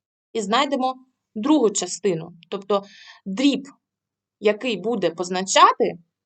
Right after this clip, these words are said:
той шлях, який пройшов турист за другий день.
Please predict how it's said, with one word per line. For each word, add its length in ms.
той 200
шлях, 500
який 320
пройшов 460
турист 500
за 120
другий 320
день. 200